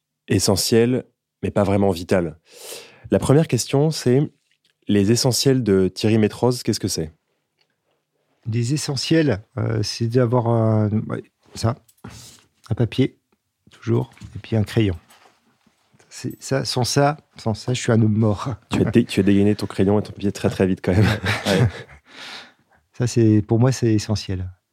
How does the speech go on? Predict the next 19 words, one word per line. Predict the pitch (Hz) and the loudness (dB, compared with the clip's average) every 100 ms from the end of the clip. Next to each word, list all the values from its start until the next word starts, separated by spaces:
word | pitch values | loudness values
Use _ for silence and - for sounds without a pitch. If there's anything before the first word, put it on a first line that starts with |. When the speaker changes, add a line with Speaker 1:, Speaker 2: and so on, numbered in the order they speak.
| _ | _
Speaker 2:
D'avoir | 110 110 | -2 -2
toujours | - - 123 113 | -2 0 2 2
un, | 107 107 | 2 0
un | 104 | -2
stylo, | 101 - - 107 110 | -4 -4 -4 0 0
un | 107 | -2
truc. | - 92 | -6 -12
Parce | - - | -12 -12
que | - | -10
bon, | 95 104 | -4 -2
après, | 104 - 120 117 | -2 0 2 4
euh, | 110 101 92 92 95 | 4 0 -2 -4 -6
moi, | 90 104 | -6 -6
j'ai | 101 | -4
besoin | 104 101 110 | -2 0 2
de, | 107 | 2
de | 101 95 95 | -2 -4 -8
pouvoir, | 87 107 98 101 | -6 -4 -2 0
euh, | 98 95 92 90 85 | -2 -2 -6 -8 -10